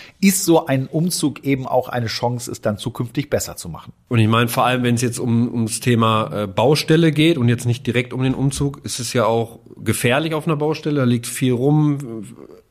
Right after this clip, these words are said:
Speaker 2: viel Dreck ist da auch. Ich mein, ich hatte mit Carlos das Problem, dass er dann, ähm, wo er mal so ein,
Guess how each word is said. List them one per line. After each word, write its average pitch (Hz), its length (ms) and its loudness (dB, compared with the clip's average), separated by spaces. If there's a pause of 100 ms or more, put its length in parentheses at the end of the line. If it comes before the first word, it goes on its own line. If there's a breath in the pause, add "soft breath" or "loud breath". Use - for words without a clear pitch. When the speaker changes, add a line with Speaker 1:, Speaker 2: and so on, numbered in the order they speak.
Speaker 2:
viel 135 320 4
Dreck 139 300 2
ist 156 220 -4
da 147 100 4
auch. 190 220 2
Ich - 100 -10
mein, 139 200 0 (400 loud breath)
ich - 80 -6
hatte 143 180 0
mit 131 280 -2
Carlos 143 340 2
das 135 160 -4
Problem, 131 340 0
dass 123 160 0
er 123 80 0
dann, 123 300 0 (440 loud breath)
ähm, 123 500 2
wo 113 120 0
er 120 80 2
mal 117 160 2
so 117 80 -2
ein, 120 520 -2